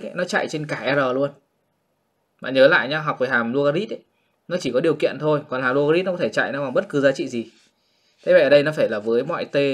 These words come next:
thuộc R. Đấy, t thì tùy ý. Đến đây thì thầy sẽ làm phương pháp là thầy cô lập M nhá. Thầy cô lập M, thầy sẽ là sẽ gom M lại,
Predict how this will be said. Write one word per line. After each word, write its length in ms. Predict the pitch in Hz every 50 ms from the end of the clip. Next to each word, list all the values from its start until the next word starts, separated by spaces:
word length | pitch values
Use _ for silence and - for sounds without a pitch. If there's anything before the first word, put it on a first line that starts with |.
| 127 127
thuộc 120 | 127 - -
R. 160 | 123 123 123 117 104 - - _ _ _ _ _ _ _ _ _ _ _ _ _ _ _ _ _ _ _ _ 120
Đấy, 200 | 120 120 113 127
t 60 | -
thì 320 | 156 156 151 139 127 120
tùy 160 | 117 135 123
ý. 340 | 120 120 120 123 135 - - _ _ _ _ _ _ _ _ _ _ _ _ _ _ _
Đến 140 | - 143 147
đây 160 | 165 175 175
thì 100 | 160 156
thầy 280 | 147 147 131 123 127 123
sẽ 120 | - -
làm 280 | 165 160 143 135 127 127
phương 160 | 135 151 147
pháp 160 | 156 175 180
là 80 | 175 151 151
thầy 120 | 123 113 -
cô 120 | 143 143
lập 140 | 135 123 -
M 60 | 127 123 120 117 113
nhá. 140 | 131 151 175 - _ _ _ _ _ _ _ _ _ _ _ _ _
Thầy 140 | - 120 117
cô 140 | 117 135
lập 120 | 139 135 123
M, 100 | 123 123 120 117 107 - _ _ -
thầy 160 | 113 117 117 117
sẽ 120 | 135 143
là 160 | 147 135 117
sẽ 140 | 110 - -
gom 240 | 135 143 147 143 143
M 40 | 131
lại, 340 | 120 113 117 113 - -